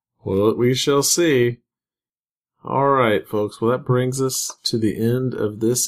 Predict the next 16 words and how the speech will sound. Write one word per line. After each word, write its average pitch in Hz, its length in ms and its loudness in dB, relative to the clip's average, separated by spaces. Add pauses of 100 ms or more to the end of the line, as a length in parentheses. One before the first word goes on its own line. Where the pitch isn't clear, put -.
episode. 135 600 -2
Please 113 500 -2
go 85 220 -4
to - 140 -16
the 87 80 -10
YouTube. 95 560 -4
We 90 160 -4
hope 98 260 -6
you 92 140 -2
do 98 360 -2
like 87 560 -2
and 101 300 0
subscribe 110 540 2
and 117 200 4
share. 117 640 -2 (920)
Also, 143 680 2